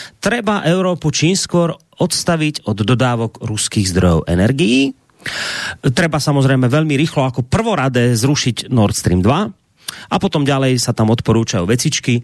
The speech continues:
ale teraz toto podstatné. A Američania, ktorí túto správu vypracovali a posunuli americkej vláde, konštatujú, ako náhle sa Európa odstrihne od ruských zdrojov,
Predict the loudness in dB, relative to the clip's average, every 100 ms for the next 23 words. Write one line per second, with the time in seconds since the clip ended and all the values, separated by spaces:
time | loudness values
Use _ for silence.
0 | -4 -4 0 0 0 0 2 0 2 0
1 | 0 -2 -4 -10 -20 _ _ _ -8 -2
2 | 2 2 0 0 0 0 0 -2 0 -4
3 | -4 -2 0 2 0 0 0 0 0 2
4 | 0 -2 -8 -10 -10 -10 0 0 2 2
5 | 2 2 -2 0 2 2 0 -4 -6 0
6 | 2 2 2 0 2 0 2 0 0 0
7 | 0 -2 -6 -20 -20 -20 _ -2 0 0
8 | 2 2 2 2 -2 -6 -2 0 2 2
9 | 2 0 -2 -2 -2 -2 -2 -2 -2 -2
10 | -4 -6 0 2 4 4 0